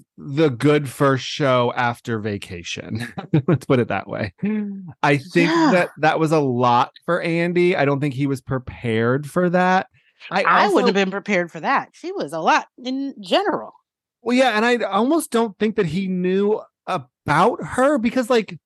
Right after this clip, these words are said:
Speaker 1: Cardi can be that way, like, like, Cardi can be a lot, but he, like, came into it expecting that. I don't think that he came into it, I, this is gonna sound weird. I think that he came into it with, like, expecting a Z-Way type of energy,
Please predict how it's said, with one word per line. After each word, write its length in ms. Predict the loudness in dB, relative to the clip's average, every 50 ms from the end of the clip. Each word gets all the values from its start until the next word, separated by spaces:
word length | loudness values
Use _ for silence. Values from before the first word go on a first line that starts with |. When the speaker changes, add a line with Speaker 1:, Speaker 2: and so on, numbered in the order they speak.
| _ _ _ -12
Speaker 1:
Cardi 360 | -4 0 0 2 2 0 -2
can 180 | 0 0 0 2
be 120 | 2 2
that 180 | 2 0 0 0
way, 120 | -2 -2 -2
like, 180 | -2 -2 -2 -2
like, 140 | -4 -6 -4
Cardi 300 | 0 0 2 2 2 2
can 160 | 0 0 0
be 120 | 0 2
a 80 | 0 0
lot, 360 | 2 2 2 2 2 0 -2 _ _ _ _ _ _ _ -4
but 100 | -2 -2
he, 200 | 0 0 2 4
like, 300 | 4 2 2 0 -4 _ -12
came 280 | -4 0 2 2 2 2
into 220 | 2 2 2 2
it 60 | 2 0
expecting 880 | -2 -4 -6 -16 -16 -14 -4 0 2 2 0 _ -4 -2 -2 0 0
that. 380 | -2 -4 -6 -8 -10 -14 -16 _ _ _ _ _ _ _ _ _ _ _ _ -20 _ -2 0
I 140 | 0 0
don't 440 | 0 -2 0 2 4 4 4 2 -2 _ 0
think 200 | 0 0 0 2 0
that 100 | 0 0
he 200 | 0 -4 -6 -4
came 220 | 0 0 2 2
into 180 | 2 2 2 2
it, 120 | 0 0 _ _ _ _ _ _ -2
I, 140 | -2 -2 -2
this 200 | -2 -4 -2 -2
is 80 | 0
gonna 140 | 0 0 0
sound 220 | 2 0 0 2
weird. 200 | 2 2 0 0 _ _ _ -6
I 100 | -4 -4
think 260 | -4 0 0 0 2 2
that 80 | 0
he 140 | 0 0 -2
came 200 | 0 0 2 2
into 160 | 4 4 2
it 80 | 2 2
with, 120 | 0 0
like, 160 | 0 -2 -2 -2
expecting 460 | -8 -10 -6 -2 -4 -2 0 0 0
a 80 | 2 0
Z-Way 640 | 0 -2 -2 0 2 2 4 4 4 4 4 2
type 360 | 0 0 -2 0 -2 0 0 0
of 120 | 0 2
energy, 600 | 2 0 0 0 -2 -2 -2 -2 -2 -2 -4 -6